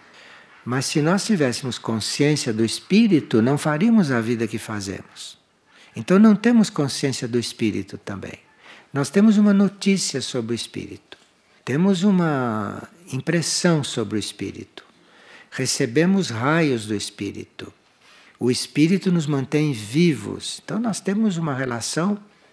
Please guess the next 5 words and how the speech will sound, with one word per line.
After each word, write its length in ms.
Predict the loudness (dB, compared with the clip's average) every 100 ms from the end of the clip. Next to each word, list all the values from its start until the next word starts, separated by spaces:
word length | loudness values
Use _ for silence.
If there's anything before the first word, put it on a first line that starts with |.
| _ _ -6
muito 280 | -6 -4 -4
profunda 760 | -2 -4 -4 4 6 6 4
com 140 | -2
o 40 | -6
espírito. 720 | -6 -4 -6 -6 -12 -14 -16